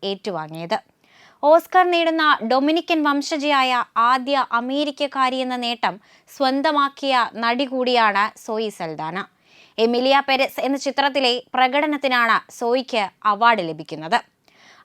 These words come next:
അവതാർ, Guardians of the Galaxy തുടങ്ങിയ ഹോളിവുഡ് സിനിമകളിലൂടെ ആഗോളതലത്തിൽ പ്രശസ്തി നേടിയ സോയി സൽദാന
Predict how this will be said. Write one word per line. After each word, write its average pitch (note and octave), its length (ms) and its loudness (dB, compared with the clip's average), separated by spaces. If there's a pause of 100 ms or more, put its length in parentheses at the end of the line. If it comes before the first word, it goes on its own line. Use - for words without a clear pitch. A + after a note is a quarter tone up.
അവതാർ, D4+ 580 6
Guardians D4 640 4
of C4+ 120 -6
the C#4 80 -2
Galaxy C#4+ 520 2
തുടങ്ങിയ C4 540 0
ഹോളിവുഡ് C4+ 560 2
സിനിമകളിലൂടെ C#4+ 800 0 (200)
ആഗോളതലത്തിൽ C4 1000 0
പ്രശസ്തി C4 400 -4
നേടിയ C4 500 4
സോയി C4+ 380 0
സൽദാന B3+ 580 4